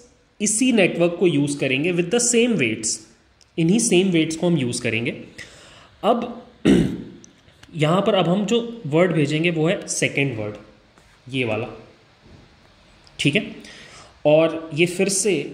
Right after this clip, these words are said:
इन्हीं weights के through इस network के अंदर जाएगा। So basically यहाँ पे आ जाएगा डब्ल्यू आई, ठीक है।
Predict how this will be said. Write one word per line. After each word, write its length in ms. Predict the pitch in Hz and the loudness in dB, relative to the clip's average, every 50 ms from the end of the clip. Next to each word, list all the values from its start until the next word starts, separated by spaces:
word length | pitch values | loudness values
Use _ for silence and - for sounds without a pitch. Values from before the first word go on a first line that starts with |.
| - - - - - - - _ _ _ _ _ _ _ _ _ _ _ _ _ _ _ _ _ _ _ _ _ _ - _ - - - - - _ _ _ _ _ _ _ - | -16 -20 -20 -20 -20 -20 -20 _ _ _ _ _ _ _ _ _ _ _ _ _ _ _ _ _ _ _ _ _ _ -20 _ -20 -20 -20 -20 -20 _ _ _ _ _ _ _ 0
इन्हीं 320 | - 180 190 175 202 247 233 | 2 4 4 4 2 2 2
weights 340 | 180 165 165 165 165 165 - | 2 2 2 2 2 0 -4
के 140 | - 208 | -4 -4
through 240 | - - - 139 147 160 - 175 | -4 -4 -2 -4 -4 -4 -4 -4
इस 140 | 165 - | -4 -2
network 420 | 160 143 127 120 - 139 143 143 143 - | 0 -2 -2 -2 -2 -4 -4 -4 -2 -2
के 60 | 160 | -2
अंदर 260 | 131 120 117 120 117 | 0 0 -2 -4 -4
जाएगा। 380 | 113 - 107 104 104 113 160 208 - - - - - - - - _ _ - | -4 -4 -4 -4 -4 -6 -8 -10 -12 -18 -20 -20 -20 -20 -20 -20 _ _ -14
So 160 | - - 131 | -10 -8 -6
basically 500 | 117 123 123 120 123 120 - 135 131 131 | -4 -4 -4 -4 -4 -4 -2 -2 0 0
यहाँ 180 | 123 113 117 117 117 | 0 0 0 -2 0
पे 60 | 135 | 0
आ 100 | 123 117 | 0 0
जाएगा 360 | 113 110 113 113 113 120 185 214 - - - - - - | 0 -2 -2 -2 -2 -4 -4 -6 -8 -14 -20 -20 -16 -12
डब्ल्यू 480 | 117 113 113 113 110 113 135 160 233 262 - - - - - - - - - _ _ _ _ - | -6 -2 -2 -2 -2 -2 0 0 0 0 -2 -8 -12 -16 -18 -20 -20 -20 -20 _ _ _ _ -4
आई, 140 | 147 139 113 110 - - - - - - _ _ _ _ _ _ - _ _ _ _ _ _ _ _ _ _ - | -2 -2 -2 -2 -6 -12 -16 -20 -20 -20 _ _ _ _ _ _ -20 _ _ _ _ _ _ _ _ _ _ -2
ठीक 140 | - 139 131 | 0 2 2
है। 360 | 175 269 - - - - - | 2 -2 -4 -12 -14 -18 -20